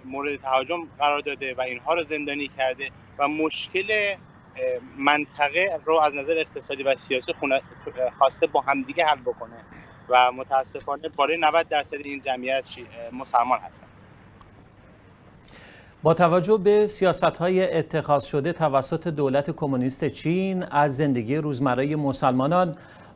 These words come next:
Speaker 2: و پیروان دیگر ادیان در این کشور چه اطلاعاتی دارید؟
Speaker 1: بله، سوال خیلی خوبیه. ببینید، اه، همه اقلیت‌ها در چین، اه،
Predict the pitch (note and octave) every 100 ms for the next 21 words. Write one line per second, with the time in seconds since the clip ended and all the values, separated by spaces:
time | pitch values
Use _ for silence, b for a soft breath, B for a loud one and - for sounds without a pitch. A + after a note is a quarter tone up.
0 | A2 G#2 C#3 D3+ C#3+ B2 C3 E3 D3 C3
1 | C#3 C3 B2+ B2 D#3+ D3 C3+ C3 C#3+ -
2 | E3+ F3+ F3 - F#3 D#3 C#3 C3 A2 G#2
3 | A#2 G2+ F#2+ F#2 - - - - - -
4 | - - - - - - - - - -
5 | - - - - - E3 E3+ E3 - A3+
6 | C4 B3 G#3 F#3 - F3 D#3+ G3 B3 B3
7 | A#3+ E3 D#3+ D#3+ D3 - - - - E3+
8 | F3 F#3 A3 A#3+ A3 D#3+ D3+ D#3 D3 D#3
9 | C#3+ C3+ - E3 D3+ C3 - - D3+ D3+
10 | D3+ - - - - - - A2 G2+